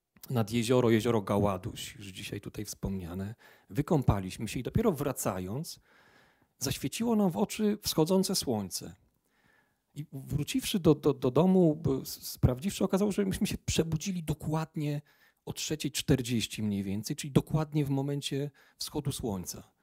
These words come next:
Coś, coś absolutnie niewiarygodnego w dużym mieście, nie do pomyślenia, bo nawet jak się za-, zasunie, e, ciężkie kotary, to i tak gdzieś tam to s-, to, to, to światło miasta przebija, a tutaj takie, takie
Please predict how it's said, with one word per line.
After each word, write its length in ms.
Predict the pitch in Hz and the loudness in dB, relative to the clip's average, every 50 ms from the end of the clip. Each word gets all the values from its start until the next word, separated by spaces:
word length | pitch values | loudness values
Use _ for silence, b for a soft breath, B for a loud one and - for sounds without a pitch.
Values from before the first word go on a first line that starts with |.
| b b b b b b b b b b | b b b b b b b b b b
Coś, 160 | - - - | -8 -8 -8
coś 300 | - - 185 - - - - - 190 - _ - | -8 -6 -6 -6 -6 -8 -10 -14 -16 -16 _ -6
absolutnie 440 | - 156 - - 190 196 185 - 170 | -6 -4 -2 0 0 0 2 4 4
niewiarygodnego 720 | 165 170 160 170 160 151 147 151 147 170 180 196 170 160 | 6 6 6 6 4 4 4 4 2 2 0 0 -2 -2
w 40 | 135 | -2
dużym 320 | - 170 160 156 151 151 | 0 2 4 4 4 4
mieście, 440 | 160 170 160 - - - 147 135 135 120 - - _ _ _ _ _ _ _ _ _ _ _ _ - - - - | 4 2 2 2 2 4 4 4 2 -2 -8 -14 _ _ _ _ _ _ _ _ _ _ _ _ -20 -10 -4 -2
nie 80 | 120 | 0
do 100 | 113 120 | 0 2
pomyślenia, 520 | - - 123 120 113 - 139 139 131 120 107 | 4 4 4 2 2 0 2 2 2 2 2
bo 100 | 104 113 | 2 2
nawet 200 | 113 104 113 - | 2 2 0 -2
jak 100 | 104 - | -4 -4
się 100 | 127 110 | -4 -2
za-, 180 | 113 110 107 | -2 -2 0
zasunie, 500 | 101 120 107 - - 139 131 123 117 117 - B B B B B B B B B - | 2 2 2 2 4 4 4 4 2 -2 -6 B B B B B B B B B -4
e, 340 | 113 110 107 107 107 107 101 | -2 0 2 2 2 0 -2
ciężkie 380 | - - 135 139 131 - - 123 | 0 2 4 4 4 4 0 -2
kotary, 400 | - 117 - - 131 139 139 117 | -2 -2 0 0 2 2 2 4
to 120 | - 131 | 4 4
i 60 | 123 | 4
tak 380 | - - 175 165 156 139 120 117 | 4 2 0 0 0 -2 -6 -12
gdzieś 260 | 120 117 131 123 - | -8 -6 -6 -4 -2
tam 180 | - 127 117 110 | 0 0 0 0
to 100 | - 120 | -2 -4
s-, 560 | - - - - - - - - - - - - | -8 -8 -8 -10 -12 -12 -12 -12 -12 -12 -12 -10
to, 100 | - - | -12 -8
to, 140 | - 110 95 | -6 -2 2
to 120 | - 127 | 2 2
światło 500 | - - - 143 135 143 - - 127 120 | 2 2 0 0 0 0 2 2 2 2
miasta 540 | 120 123 120 123 - - - 127 110 107 113 B B B B B B B B B B | 2 2 -2 -2 -4 -6 -4 -4 -4 -6 -6 B B B B B B B B B B
przebija, 580 | - - - 127 113 98 107 92 95 123 147 - | -4 0 0 0 0 0 0 0 2 0 0 0
a 80 | - 139 | 0 -2
tutaj 320 | - 185 - - 185 170 | 0 0 2 2 2 2
takie, 300 | - 170 165 - 170 147 | 2 0 0 0 -2 -2
takie 320 | - _ - 151 - - | -2 _ -2 -2 0 -2